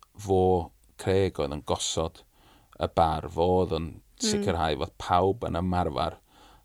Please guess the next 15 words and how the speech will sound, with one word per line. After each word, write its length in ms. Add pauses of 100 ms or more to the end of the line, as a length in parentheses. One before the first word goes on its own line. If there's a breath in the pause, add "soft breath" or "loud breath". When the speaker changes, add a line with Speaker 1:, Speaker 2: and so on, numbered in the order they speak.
(100)
Speaker 1:
ar 160
y 100
lefel 640 (320)
broffesiynol 760
yna, 140 (460)
gwneud 400
bob 400
dim 260 (280)
o'r 200
dechrau 420 (200)
un 180
i 40
bob 220
sesiwn, 460
Speaker 2:
Mm. 240